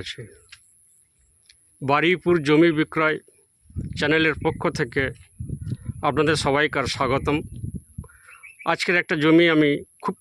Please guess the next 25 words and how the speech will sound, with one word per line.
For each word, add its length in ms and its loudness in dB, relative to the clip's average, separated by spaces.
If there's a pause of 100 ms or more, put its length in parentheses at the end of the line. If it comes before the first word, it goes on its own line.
কম 140 6 (100)
দামে 200 4 (100)
দেখাবো, 320 0 (1120)
যারা 220 2 (100)
আর 140 0
কি 100 2 (220)
খুব 100 2 (140)
কম 120 4 (120)
দামে 280 2
জমি 240 4
কিনতে 380 -2
চাইছেন। 360 0 (2250)
সেই 200 0
জমির 320 6
বিষয়ে 340 4
আমি 140 4 (500)
ফটো 200 0 (100)
করছি 300 0 (320)
বা 80 2 (120)
ভিডিও 220 2 (100)
করছি, 320 -2 (640)
একটু 180 -2 (140)
দেখবেন। 300 2 (800)
এই 140 4
রাস্তা 220 0